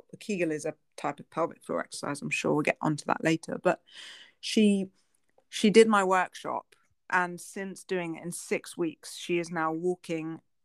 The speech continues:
to the toilet. She is now able to pass. She said that she, her urine wasn't, uh, single flow. It was spraying everywhere. She was defecating herself. And now she, um, is able to take herself to the toilet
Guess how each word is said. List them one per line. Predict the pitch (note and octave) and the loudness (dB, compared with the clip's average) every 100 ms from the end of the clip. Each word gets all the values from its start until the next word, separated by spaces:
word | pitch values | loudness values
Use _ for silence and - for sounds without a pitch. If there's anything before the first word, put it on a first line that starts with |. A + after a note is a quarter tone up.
| _ _ _ - | _ _ _ -18
to | - F3+ | 0 2
the | |
toilet. | F#3 - E3+ D3+ D3 - | 4 6 6 6 2 -2
She | - - D#3+ | -6 -4 -2
is | E3 - | -2 -2
now | F3 E3 E3 D#3+ - _ _ _ - | 0 2 0 -2 -16 _ _ _ -2
able | E3+ E3+ E3+ | 0 0 -2
to | E3 E3+ | -4 -4
pass. | D#3+ - E3+ E3 - | -4 2 4 4 0
She | F#3 | -8
said | - E3+ | -4 -4
that | D#3+ | -4
she, | - F3 - | -8 -10 -4
her | F3+ | -4
urine | F3+ G3 F#3+ F3+ | 2 2 2 0
wasn't, | E3 D#3 D#3 - - _ _ _ _ _ _ | -2 -6 -8 -12 -20 _ _ _ _ _ _
uh, | D#3 D3+ | 2 2
single | - - E3+ D#3+ | 0 -6 -6 -8
flow. | - G#3 A3 G3+ | -2 4 4 2
It | |
was | - - | -4 -12
spraying | - - F#3+ F#3 F#3+ | -12 -2 0 0 -4
everywhere. | F#3 F3+ F3 F3+ F3 | -6 -8 -6 -6 -6
She | F3 - | -10 -10
was | D3+ D3+ | -10 -4
defecating | F#3 F#3 F#3+ F#3+ F#3 F#3 F3 | -4 -4 -6 -2 -2 -2 -8
herself. | E3+ - F3 E3 D#3+ - - - _ | -8 0 2 4 0 -12 -20 -20 _
And | E3+ F3+ | -2 4
now | F#3 F#3 | 6 6
she, | F#3 F3+ F3+ F3 E3+ - | 2 -4 -4 -4 -6 -4
um, | E3+ E3+ E3+ D#3+ - | -4 -4 -8 -10 -10
is | F3 | -8
able | - F3 F3 E3+ E3 - | -2 -4 -4 -10 -12 -6
to | E3 E3 D3+ _ - - _ | -4 -4 -6 _ -20 -20 _
take | - G3 | -8 -8
herself | F#3+ F#3 E3+ | -6 -10 -10
to | F3 | -12
the | - | -8
toilet | G#3+ F#3+ D#3+ | 0 0 0